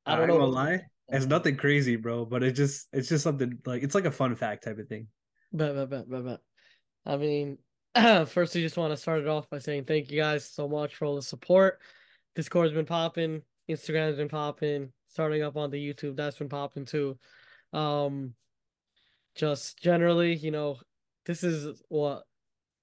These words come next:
Speaker 1: a very, um, what do you call it? We've been doing the podcast for a while now,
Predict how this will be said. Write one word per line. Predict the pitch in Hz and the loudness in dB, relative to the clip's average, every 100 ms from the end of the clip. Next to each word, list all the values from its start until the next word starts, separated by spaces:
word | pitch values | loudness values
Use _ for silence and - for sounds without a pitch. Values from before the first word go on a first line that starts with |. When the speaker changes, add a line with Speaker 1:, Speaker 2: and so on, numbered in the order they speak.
| _ | _
Speaker 1:
a | 160 151 | -4 -2
very, | 143 160 160 156 151 147 - | 2 4 4 2 0 -2 -4
um, | 143 139 139 135 131 131 117 _ _ - _ _ _ _ - | -6 -4 -4 -4 -6 -10 -12 _ _ -20 _ _ _ _ -4
what | 165 | -2
do | |
you | 165 | 0
call | 156 143 | -2 -2
it? | |
We've | 147 180 | 0 4
been | 208 | 4
doing | 196 202 | 6 6
the | 175 | 4
podcast | 160 160 180 165 - | 0 -2 -2 -4 -4
for | - 147 139 127 - | -4 -2 -2 -6 -6
a | |
while | 147 139 151 165 | -4 -2 0 2
now, | 170 175 180 | 2 2 0